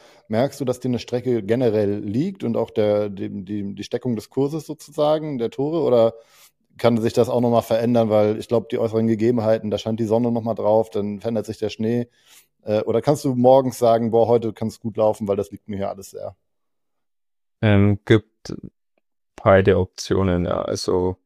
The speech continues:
Speaker 2: o-, oft ist so, dass man am Rennen hinfährt in der Früh und schon sieht, so, „Boah, das ist,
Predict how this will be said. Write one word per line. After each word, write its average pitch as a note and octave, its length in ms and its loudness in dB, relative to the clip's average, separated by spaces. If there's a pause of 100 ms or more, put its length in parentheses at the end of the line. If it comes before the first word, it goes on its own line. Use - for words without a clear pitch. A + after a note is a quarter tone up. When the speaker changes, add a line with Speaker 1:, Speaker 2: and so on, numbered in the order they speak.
(720)
Speaker 2:
o-, - 260 -6
oft - 360 4
ist - 260 0
so, G2 360 8
dass - 420 0
man F#2+ 220 2
am F#2+ 180 0
Rennen G2 500 4
hinfährt A2 580 2
in G2+ 120 2
der F#2 100 2
Früh G#2+ 440 4
und G2 140 2
schon F#2+ 400 0 (1080)
sieht, G#2+ 500 0
so, - 160 -4
„Boah, F#2+ 240 6
das F#2+ 220 0
ist, - 380 -6